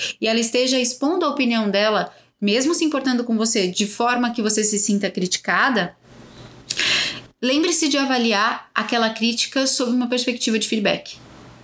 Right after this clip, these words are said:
Cabe a você agora transformar a crítica da pessoa que te importa, cuja opinião te importa, em feedback.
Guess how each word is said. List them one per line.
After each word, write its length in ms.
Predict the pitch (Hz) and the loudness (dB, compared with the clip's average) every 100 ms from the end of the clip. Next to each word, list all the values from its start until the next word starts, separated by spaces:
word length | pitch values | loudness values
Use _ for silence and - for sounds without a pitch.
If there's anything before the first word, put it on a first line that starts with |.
| - - - - | -20 -20 -20 -10
Cabe 240 | - 226 233 | -2 0 0
a 60 | 214 | 0
você 680 | 196 320 440 - - 247 | 0 0 0 0 2 2
agora 540 | 269 254 190 180 185 214 | 2 0 0 0 0 -2
transformar 920 | 220 254 330 - 381 370 247 196 185 | -2 0 0 0 0 0 2 0 -2
a 120 | - 202 | -4 -4
crítica 520 | - 269 359 - 370 | 0 0 0 0 0
da 100 | 311 | 0
pessoa 340 | 302 285 277 | 0 0 0
que 120 | 269 | -2
te 160 | 262 277 | -2 0
importa, 760 | 302 339 226 196 196 - 247 294 | 0 0 0 0 -2 -2 -4 -4
cuja 200 | - 226 | -2 0
opinião 300 | 208 202 196 | 0 -2 -2
te 120 | 226 311 | 0 -2
importa, 520 | 302 196 185 - 247 - - - - - - - | 0 0 -2 -4 -10 -10 -6 -6 -6 -14 -16 -2
em 160 | 247 | 0
feedback. 540 | 226 240 - - - | 0 0 0 0 -4